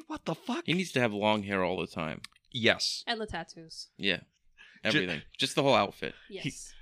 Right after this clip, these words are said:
Speaker 1: He, he, could you, he's in, like, some romantic comedy, and he walks in, he's like, "Oh, sorry, I dropped my books there," and it looks, and he has the fucking Aztec, or not Aztec,
Speaker 3: An
Speaker 1: the, uh, or the
Speaker 3: Aztec?
Speaker 1: Arabic written on his cheeks.
Speaker 3: Whoa. Whoa.
Speaker 2: Aztec.
Speaker 1: <sighs>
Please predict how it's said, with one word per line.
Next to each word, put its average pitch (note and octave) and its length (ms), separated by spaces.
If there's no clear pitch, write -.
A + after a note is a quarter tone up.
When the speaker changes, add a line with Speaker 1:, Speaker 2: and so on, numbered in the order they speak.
Speaker 1:
He, D3+ 120
he, B2+ 100
could B2+ 200
you, C#3 120
he's C3 240
in, C#3+ 100
like, C#3 140
some C#3+ 180
romantic A2+ 560
comedy, G#2+ 400
and A2+ 100
he A2 60
walks G#2+ 300
in, B2 60
he's A2 100
like, A2+ 200
"Oh, C3 240
sorry, C#3 440
I A#2 100
dropped B2+ 280
my A#2+ 100
books C3 320
there," G#2+ 220
and G#2+ 180
it A2+ 60
looks, A#2 240
and C3 60
he A#2 60
has A2+ 140
the A2+ 120
fucking A2+ 440
Aztec, A2 640
or A#2 220
not B2 300
Aztec, G#2 440
Speaker 3:
An - 120
Speaker 1:
the, A#2 60
uh, A#2 40
or C3+ 60
the C3+ 140
Speaker 3:
Aztec? - 80
Speaker 1:
Arabic B2 540
written A#2+ 340
on A#2 120
his A2+ 160
cheeks. D#4 460
Speaker 3:
Whoa. F#3+ 560
Whoa. B3 840
Speaker 2:
Aztec. - 520
Speaker 1:
<sighs> - 20